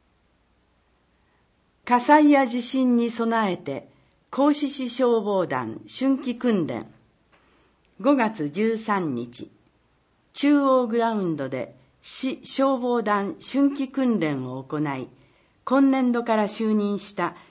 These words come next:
志垣健二団長はじめ、全十五分団から四百二十一人の消防団員が参加しました。消防署員の指導のもと、団員としての基本的な動作を身につけるための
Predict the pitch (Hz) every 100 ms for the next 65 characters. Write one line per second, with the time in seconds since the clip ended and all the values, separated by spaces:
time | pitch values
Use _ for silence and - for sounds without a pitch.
0 | - - 240 277 277 240 247 269 233 170
1 | 160 180 170 180 170 151 165 147 139 95
2 | - _ _ _ 185 220 285 208 147 220
3 | 214 202 202 202 180 165 151 - 107 107
4 | - _ _ _ 226 269 294 285 - 233
5 | 240 233 247 226 220 233 208 170 147 127
6 | - 214 220 208 202 190 190 185 160 135
7 | 120 120 151 151 139 - 147 127 - -
8 | 92 - _ _ _ _ _ _ _ _
9 | - - 277 277 277 269 277 240 196 156
10 | 143 147 170 190 190 185 170 165 156 151
11 | - _ _ _ - 196 262 285 285 277
12 | 247 240 - 226 214 - - 220 294 285
13 | 269 254 208 170 208 202 - 143 139 160
14 | 190 180 - 185 170 170 160 139 120 -